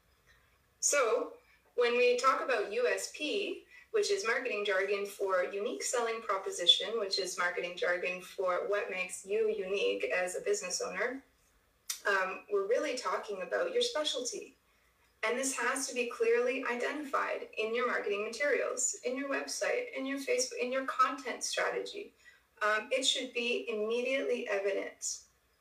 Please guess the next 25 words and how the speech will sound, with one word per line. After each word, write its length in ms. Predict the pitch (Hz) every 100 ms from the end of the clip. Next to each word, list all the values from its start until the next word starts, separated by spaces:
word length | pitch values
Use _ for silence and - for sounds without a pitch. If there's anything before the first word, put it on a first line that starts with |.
| _ _ _ -
to 140 | 208 196
any 220 | 240 262
prospect, 680 | - - - - - - - 233
but 120 | 233
especially 580 | 220 - 254 247 262 233
your 140 | 214 196 196
ideal 520 | 202 202 196 196 196
prospect, 800 | - - - - - - - - _ _ _ _ _ _ - -
when 180 | 202 190
they 120 | 190
land 320 | 190 208 233
on 200 | 208 190
your 80 | 190
page, 440 | - 196 - - -
when 140 | 196
they 140 | 196
meet 280 | 190 214 233
you 100 | 226
in 140 | 202 196
person 340 | 190 - 190
and 120 | 185
hear 220 | - 226 220
your 220 | 220 214
elevator 480 | - 196 - - 170
pitch, 380 | - - - -